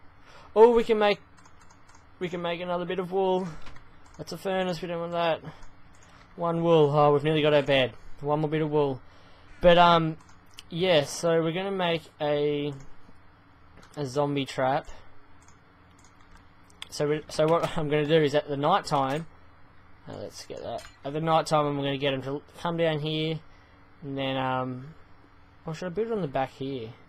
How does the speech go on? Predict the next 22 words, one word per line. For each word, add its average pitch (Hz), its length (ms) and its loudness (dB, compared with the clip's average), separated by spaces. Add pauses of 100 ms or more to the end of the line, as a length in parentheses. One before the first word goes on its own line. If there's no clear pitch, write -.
(880)
Now 117 80 -6
we'll 147 80 0
get 190 80 2
'em 180 100 0
to 156 100 -8
come 156 180 2
down 147 180 0
here 139 400 -4 (1600)
and 139 100 -10
into 143 200 -4
a - 20 -6
room 135 420 0
he-, 127 320 -16 (420)
here. 185 460 -10 (480)
Nah, 117 380 -10 (760)
we'll 139 100 -8
stick 165 220 -4
it 156 80 -2
out 135 100 0
the 127 60 -10
side 127 320 -4
here, 131 240 -6